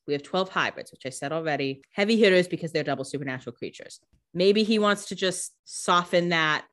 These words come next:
line between dead and alive, other side and current place. I feel like it has to be dead and alive if he wants the council to come back.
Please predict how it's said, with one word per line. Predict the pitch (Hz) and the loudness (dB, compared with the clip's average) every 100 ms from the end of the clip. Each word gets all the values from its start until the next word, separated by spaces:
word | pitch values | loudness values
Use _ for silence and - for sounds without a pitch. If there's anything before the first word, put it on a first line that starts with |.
| _ - | _ -6
line | 170 156 151 165 175 | -2 2 2 0 -4
between | 160 - 156 147 139 139 _ _ - | -8 -6 -4 -2 -2 -6 _ _ -2
dead | 156 147 | 0 0
and | 156 | -2
alive, | 147 139 131 127 123 _ _ _ _ _ - | -2 0 0 -2 -4 _ _ _ _ _ -8
other | 143 139 | -6 -6
side | - 135 127 | -4 -4 -2
and | 123 120 _ _ - | -6 -10 _ _ -4
current | 156 139 | -4 -2
place. | 147 135 | -2 -2
I | - | -6
feel | 135 143 | -6 -6
like | 139 | -6
it | |
has | 139 - | -10 -8
to | 139 | -6
be | |
dead | 135 117 | -6 -8
and | 123 | -8
alive | 120 117 117 113 | -8 -8 -10 -10
if | - | -10
he | 139 | -10
wants | 123 113 - | -12 -14 -16
the | |
council | - 226 233 | -4 -4 -2
to | 180 | -2
come | 175 | 0
back. | 170 156 | 2 0